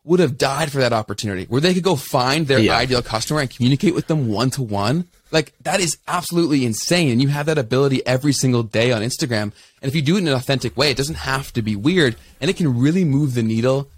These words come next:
Speaker 1: for your business and your brand and your page, especially if you give it time to grow. Because if you do this the right way, people aren't just gonna follow you. They're gonna become super fans and super customers. So those are the five things I would focus on,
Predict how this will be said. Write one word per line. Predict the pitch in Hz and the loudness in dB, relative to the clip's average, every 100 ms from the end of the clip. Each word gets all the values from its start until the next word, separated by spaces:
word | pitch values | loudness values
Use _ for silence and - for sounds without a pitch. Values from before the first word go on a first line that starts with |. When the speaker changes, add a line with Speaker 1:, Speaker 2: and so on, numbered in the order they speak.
| - | -6
Speaker 1:
for | 120 | -2
your | 110 | -2
business | - 131 135 127 - | 0 0 0 -4 -2
and | 113 117 | -2 0
your | 107 | 0
brand | 113 113 110 | -2 -2 -4
and | 104 95 | -8 -14
your | |
page, | - - 170 170 123 - - - - | -16 -4 0 2 0 -4 -14 -20 -10
especially | 127 - 139 151 | -6 -2 -2 0
if | 151 | -2
you | 156 | 0
give | 123 117 | -2 -2
it | - | -4
time | - 104 110 | -6 -6 -4
to | 104 | -6
grow. | - 101 101 147 | -8 -6 -4 -4
Because | 139 123 107 | -2 -2 -2
if | 117 127 | -4 -2
you | |
do | 135 | 0
this | 135 | 0
the | 120 | 0
right | 107 | 2
way, | 123 113 104 _ _ - | 2 0 -4 _ _ -6
people | 139 135 | 0 0
aren't | 139 | 0
just | - - | -2 -4
gonna | 123 | -4
follow | 98 107 131 151 | -2 -2 0 0
you. | 98 101 | -2 -2
They're | 110 | -2
gonna | 123 | -2
become | 120 - 107 | -2 -2 -4
super | - 139 131 120 | -2 -2 -2 -4
fans | 123 120 107 | -2 -2 -4
and | 107 | -6
super | 120 - | -6 -8
customers. | 95 95 - - - - | -8 -8 -6 -8 -10 -12
So | - | -2
those | 135 | 0
are | 139 | 0
the | |
five | 135 113 123 | 0 0 0
things | - 117 113 98 | 0 -2 -2 -2
I | 107 | 0
would | 120 | 0
focus | 135 127 151 156 | 2 2 2 2
on, | 156 165 | 2 2